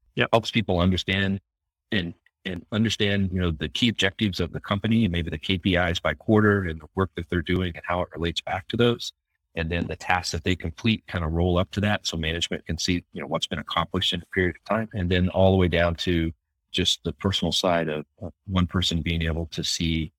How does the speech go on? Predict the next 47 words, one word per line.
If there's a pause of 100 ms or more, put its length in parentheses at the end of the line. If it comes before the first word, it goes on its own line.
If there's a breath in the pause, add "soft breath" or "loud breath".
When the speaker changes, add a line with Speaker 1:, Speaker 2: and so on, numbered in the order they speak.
(280)
Speaker 2:
you
know, (100)
maybe
everything
that
their
team
or
their
broader
team
has
been
working
on
during
that
period. (420)
Like, (380)
all
of
that
kind
of
had
to
come
together
for
people
to
get (140)
comfortable
with
remote
work. (500)
And
I
think
that's
why
you've
seen, (1040)
you
know,
people
resigning